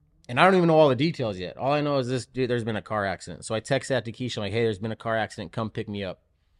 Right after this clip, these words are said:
So I send that, and then the doctor keeps talking to me, and, and he's just taking a while, dude. And I, and I think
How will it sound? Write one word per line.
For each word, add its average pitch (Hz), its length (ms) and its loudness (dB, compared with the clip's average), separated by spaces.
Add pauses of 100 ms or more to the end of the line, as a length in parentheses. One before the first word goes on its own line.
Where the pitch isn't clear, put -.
(460)
So - 160 -6
I 104 60 -2
send 151 340 2
that, 127 300 0 (180)
and 117 140 -4
then 120 140 -2
the 104 60 -10
doctor 123 360 -2
keeps 117 260 -10
talking 117 400 -2
to 113 80 -4
me, 117 160 -2
and, 95 300 -6 (580)
and 139 100 2
he's 175 120 0
just 285 200 -8
taking 208 340 -2
a 104 80 -2
while, 90 500 -4
dude. 87 300 -10
And 107 180 -6
I, 104 120 -4 (400)
and 107 420 -6
I 110 120 -6
think 156 380 -4